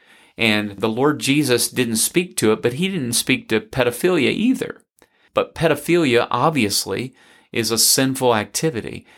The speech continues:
And if you use this line of argument that if he didn't name the sexual immorality, the specific sexual immorality,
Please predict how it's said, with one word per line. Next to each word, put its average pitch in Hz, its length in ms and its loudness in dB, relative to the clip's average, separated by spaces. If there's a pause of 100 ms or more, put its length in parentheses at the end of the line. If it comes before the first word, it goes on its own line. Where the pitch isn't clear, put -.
(200)
And 113 380 -2
if 123 160 -2
you 117 300 -6
use 180 340 0
this 127 220 2
line 123 240 2
of 107 60 -2
argument 110 500 0
that 101 160 2
if 98 140 -4
he 160 160 0
didn't 113 280 0
name 104 680 0
the - 80 -10
sexual 113 480 0
immorality, 101 680 -2
the - 100 -8
specific 113 640 0
sexual 98 400 0
immorality, 87 600 -12